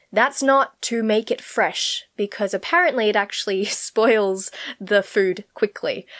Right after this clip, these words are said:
or quicker. But the real reason is because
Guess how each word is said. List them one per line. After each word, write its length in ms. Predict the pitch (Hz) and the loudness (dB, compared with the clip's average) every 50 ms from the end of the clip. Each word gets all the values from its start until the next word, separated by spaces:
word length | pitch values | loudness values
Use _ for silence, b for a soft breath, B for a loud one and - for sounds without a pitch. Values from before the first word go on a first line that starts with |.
| B B | B B
or 120 | B 185 180 | B 0 0
quicker. 540 | - - 254 247 - - 180 - - 202 B B B B B B B _ | 2 0 -2 0 0 -2 -2 -2 -4 -6 B B B B B B B _
But 160 | - 240 233 | -2 0 2
the 120 | 240 240 233 | 2 2 4
real 300 | 226 262 320 359 330 240 | 4 4 4 4 4 4
reason 480 | 226 208 208 208 202 - 196 196 190 | 4 2 2 2 0 0 -2 -2 -2
is 320 | - - - 202 196 196 - | -4 -4 -2 -2 -2 -2 -2
because 640 | - 208 202 - - - 190 185 185 185 - - | -4 -6 -6 -6 -4 0 0 0 0 0 -2 -6